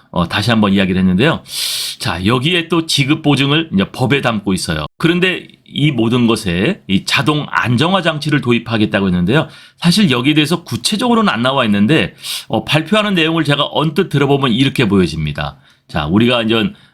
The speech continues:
어, 물가 상승률 같은 것이 매년 반영되잖아요. 그런데, 어, 이 출산율이라든가 평균 수명이 올라갔을 때 물가 상승률이 예를 들어서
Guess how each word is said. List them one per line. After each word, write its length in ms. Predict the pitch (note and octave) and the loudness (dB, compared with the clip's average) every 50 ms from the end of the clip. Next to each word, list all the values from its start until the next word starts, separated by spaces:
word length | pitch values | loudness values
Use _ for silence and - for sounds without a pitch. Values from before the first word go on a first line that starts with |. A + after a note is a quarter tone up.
| _ - | _ -6
어, 360 | - E2+ D#2+ D#2 D2+ D2+ D2 | -4 -2 -2 -2 -2 -4 -4
물가 380 | E2 G#2 C3+ C#3+ C#3+ - G#3 | 0 0 0 0 0 -2 -4
상승률 480 | G3 F#3 F#3+ F#3 D#3+ E3+ E3+ E3 D#3+ D3 | -2 -2 -2 0 0 0 2 2 2 0
같은 280 | C#3+ C3+ B2+ - C3 A#2 | 0 -2 -4 -2 -2 -2
것이 180 | A#2 A2 B2 G#2 | 0 0 0 0
매년 320 | E2 G2 G#2+ A2+ A2 G2 | 0 0 0 0 0 -2
반영되잖아요. 880 | - - G2+ G2+ G2 G2 F2+ F2 E2 E2+ F2 E2 E2+ D#2+ G#2 E3 G3 - - - - _ | -2 0 2 2 4 4 2 2 0 -2 -2 -2 -2 -2 -2 -2 -2 -4 -10 -20 -8 _
그런데, 460 | - E3 F3+ F#3 F3+ A3 E3 - - - - - _ | 0 0 2 2 2 0 0 -2 -6 -12 -20 -12 _
어, 500 | - G#2 G2+ G2 F#2 F2+ E2+ E2+ F2 E2+ E2+ - | 0 2 2 4 4 2 2 2 0 -2 -2 0
이 320 | - C3 D3 D3 B2+ - | 2 2 2 2 0 -2
출산율이라든가 1000 | - - A#3+ A#3 - C4+ B3 A3+ A3 A3 G3+ G3+ F#3+ E3 D3 D3+ D3 E3+ G#3 G#3 | -4 -2 0 0 0 0 0 2 2 2 2 2 0 0 0 -2 -2 -2 -2 -2
평균 280 | - A#3+ A#3+ A#3+ B3 A#3+ | 0 0 2 2 4 4
수명이 360 | F3+ G#3+ G#3 F#3+ F#3+ F#3 F3+ | 4 4 4 4 4 4 2
올라갔을 560 | D#3+ A2+ G#2+ A2+ A#2+ G#2+ G2+ F2 G2 F#2+ E2 | 2 2 2 2 2 0 -2 0 -2 -2 0
때 220 | - C#3+ B2 - - - - - _ _ _ - | 0 -2 -2 -2 -4 -8 -20 -20 _ _ _ -4
물가 440 | - B2 D3+ F3 E3 E3+ - A3 G#3+ | 0 2 2 2 2 2 0 0 0
상승률이 760 | E3 F#3 G#3 G3+ E3 G3 G3+ F#3 F3+ F3+ F3+ F#3 F#3 E3 - | 2 0 0 0 2 2 4 4 4 4 4 2 0 0 0
예를 260 | - B2+ C3 C3 C#3 | 0 0 0 0 0
들어서 400 | A#2+ B2+ B2 B2 A2 B2 A#2+ A2+ | 0 0 0 0 0 -2 -2 -4